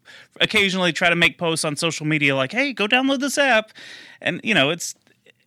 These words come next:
w-, we're just trying to share it with other people that may love retro gaming like we do, and, you know, it's,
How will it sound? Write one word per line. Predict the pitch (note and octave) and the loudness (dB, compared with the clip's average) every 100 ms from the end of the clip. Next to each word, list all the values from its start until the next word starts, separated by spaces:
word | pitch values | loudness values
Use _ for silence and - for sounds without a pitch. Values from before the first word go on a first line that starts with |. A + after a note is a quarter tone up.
| _ | _
w-, | F#3+ F3+ E3+ | -10 -8 -4
we're | G#3+ | -2
just | G#3+ - | -2 0
trying | A#3 | 0
to | A3 | 2
share | A3+ | 2
it | G3+ | 0
with | F#3+ | 0
other | G3+ G3 F3 | 2 2 0
people | E3 G3 F#3+ F3 | -2 -4 -2 0
that | E3 D3 | 0 0
may | D3 D3+ D#3 D#3+ D#3+ _ A#3 B3+ | 0 2 0 -4 -10 _ -20 -6
love | D#3+ E3 D3+ C3+ - - | 0 0 0 -14 -20 0
retro | E3+ F3 F3 | 0 2 0
gaming | D#3+ E3 D#3 | 0 0 2
like | D3+ C#3+ | 0 0
we | G3 | -2
do, | D3+ C3+ C#3 D3+ D#3 _ | 0 0 0 -4 -8 _
and, | C#3+ C#3+ C#3 C#3 C#3+ D3+ - | 0 4 4 2 0 -4 -10
you | C#3+ C#3+ | -8 -4
know, | B2+ | -4
it's, | C3+ C#3+ - | -4 -8 -10